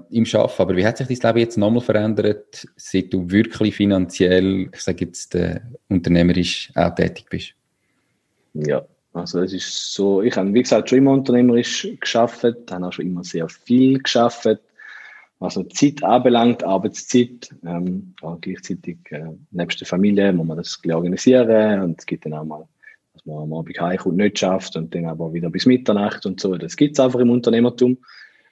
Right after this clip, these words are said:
Speaker 2: Ähm, jetzt ist es aber so, dass ich sehr gern viel mehr schaffe, einfach weil es für meinen Kopf, ja, es ist keine Anstrengung in dem Sinn, es ist ja für mich, es ist für unser Unternehmen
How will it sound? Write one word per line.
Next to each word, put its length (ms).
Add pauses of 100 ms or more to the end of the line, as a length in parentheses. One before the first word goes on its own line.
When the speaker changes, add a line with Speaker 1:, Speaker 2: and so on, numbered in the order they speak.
Speaker 2:
Ähm, 360
jetzt 340
ist 80
es 100
aber 180
so, 300
dass 300
ich 100 (160)
sehr 360
gern 520 (140)
viel 260
mehr 240
schaffe, 580
einfach 300 (480)
weil 160
es 100
für 140
meinen 160
Kopf, 640 (140)
ja, 260
es 160
ist 220
keine 480 (300)
Anstrengung 600
in 80
dem 220
Sinn, 560
es 120
ist 80
ja 140
für 220
mich, 500
es 160
ist 140
für 420
unser 400
Unternehmen 640